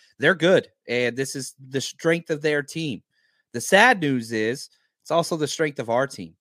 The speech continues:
uh, the forty-niners. Eh, are you gonna take Micah Parsons over Bosa? I don't think so.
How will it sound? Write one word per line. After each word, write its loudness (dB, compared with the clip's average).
uh, -4
the -12
forty-niners. -6
Eh, -6
are -4
you -6
gonna 0
take -2
Micah -4
Parsons -4
over -4
Bosa? -2
I -4
don't -10
think -10
so. -16